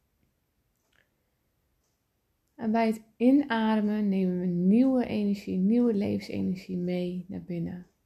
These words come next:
En op de uitademing al, laat je alle spanning los die nog in je lichaam zit.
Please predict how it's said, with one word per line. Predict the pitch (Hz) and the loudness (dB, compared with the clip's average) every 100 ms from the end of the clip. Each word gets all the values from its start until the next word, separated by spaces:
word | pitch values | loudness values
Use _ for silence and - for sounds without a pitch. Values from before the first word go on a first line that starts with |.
| _ _ _ _ _ _ _ _ _ - | _ _ _ _ _ _ _ _ _ -8
En | 220 | -4
op | 233 | -4
de | - - | -4 0
uitademing | 233 254 - 214 208 202 190 190 190 196 190 _ _ _ _ _ _ _ _ _ _ _ - | 2 2 0 -2 0 0 0 0 -2 -4 -8 _ _ _ _ _ _ _ _ _ _ _ -10
al, | 220 226 226 | -4 -2 -2
laat | 214 202 202 | -2 -4 -6
je | - | -10
alle | - 226 240 220 | -6 -4 -4 -4
spanning | - - 196 190 190 180 | -8 -10 -4 -2 -2 -2
los | 185 185 | -4 -6
die | - 190 | -6 -4
nog | 185 | -4
in | 190 | -4
je | 185 | -4
lichaam | 180 175 - 190 185 | -6 -8 -10 -10 -10
zit. | - 190 _ | -14 -20 _